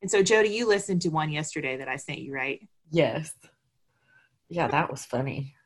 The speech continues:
Speaker 2: But
Speaker 1: They're
Speaker 2: yeah,
Speaker 1: really
Speaker 2: I, I couldn't let my kids in there while I was
Speaker 1: I know.
Speaker 2: folding laundry.
Speaker 1: Yeah, that's a not listen with the kids kind of one. Even though they, they, uh, are Christian people, that's the fun part of it. But anyway, okay, so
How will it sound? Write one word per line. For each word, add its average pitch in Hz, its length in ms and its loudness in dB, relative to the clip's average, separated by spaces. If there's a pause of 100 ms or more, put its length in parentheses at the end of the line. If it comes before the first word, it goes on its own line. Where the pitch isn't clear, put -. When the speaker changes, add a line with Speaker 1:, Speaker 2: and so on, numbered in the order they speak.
(200)
Speaker 2:
But 175 140 6
Speaker 1:
They're 233 160 10
Speaker 2:
yeah, 175 60 10
Speaker 1:
really 208 300 6
Speaker 2:
I, 170 120 2
I 175 40 6
couldn't 202 300 4
let 180 160 4
my 156 120 4
kids 143 460 0
in 151 240 2
there 143 280 0
while 156 220 6
I 156 80 8
was 156 160 -2
Speaker 1:
I 165 80 4
know. 156 80 6
Speaker 2:
folding 151 180 0 (100)
laundry. 151 460 -4 (400)
Speaker 1:
Yeah, 208 140 4
that's 247 280 4
a 247 100 4
not 202 360 6
listen 190 340 -2
with 180 140 0
the 170 80 -6
kids 156 380 -6
kind 156 180 -2
of 147 100 -6
one. 139 260 -6
Even 349 320 8
though 269 580 10
they, 196 280 4 (180)
they, 196 380 8
uh, 170 300 6
are 185 60 2
Christian 214 440 4
people, 135 480 -2 (140)
that's 190 240 0
the 196 120 2
fun 180 260 4
part 156 240 4
of 139 160 -2
it. - 220 -2
But 85 160 -10 (420)
anyway, 180 360 -20 (160)
okay, 220 240 4
so 208 360 2